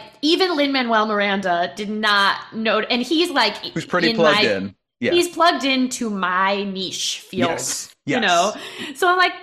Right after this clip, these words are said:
Speaker 1: you know, even me goes, "Oh, I guess I haven't made it." Well, I'll, I'll make it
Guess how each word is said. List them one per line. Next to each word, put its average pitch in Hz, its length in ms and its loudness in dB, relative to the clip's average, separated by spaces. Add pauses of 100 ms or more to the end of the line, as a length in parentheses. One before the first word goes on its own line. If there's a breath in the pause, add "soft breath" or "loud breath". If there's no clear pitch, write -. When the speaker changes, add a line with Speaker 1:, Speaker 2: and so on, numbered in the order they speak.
(140)
Speaker 1:
you 311 260 -2
know, 202 300 2
even 254 280 -2
me 254 160 0
goes, 185 280 0
"Oh, 220 160 -6
I 214 100 -8
guess 233 200 -6
I 202 40 -8
haven't 165 380 -8
made 135 220 -8
it." 131 140 -8
Well, 269 120 -2
I'll, 285 260 4
I'll 339 160 4
make 370 240 0
it 254 200 0